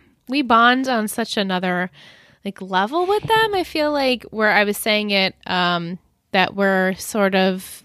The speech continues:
same story, like, Michelle and I grew up together and they grew up together, and just that bond and connection, they just make for a good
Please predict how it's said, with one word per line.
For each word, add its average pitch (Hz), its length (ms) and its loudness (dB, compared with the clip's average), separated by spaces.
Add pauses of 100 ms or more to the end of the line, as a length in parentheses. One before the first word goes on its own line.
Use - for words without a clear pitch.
same 208 300 0
story, 190 580 0
like, 175 240 -2
Michelle 190 240 0
and 185 100 0
I 185 80 2
grew 185 180 0
up 180 120 2
together 175 420 0
and 170 160 -2
they 175 120 0
grew 180 160 -2
up 180 100 -2
together, 170 400 -2
and 170 240 0
just - 200 -4
that 214 240 0 (480)
bond 240 440 4
and 190 260 2
connection, 185 880 0 (420)
they 196 80 -2
just 190 180 -4
make 196 180 0
for 196 180 -2
a 190 60 -2
good 180 520 -2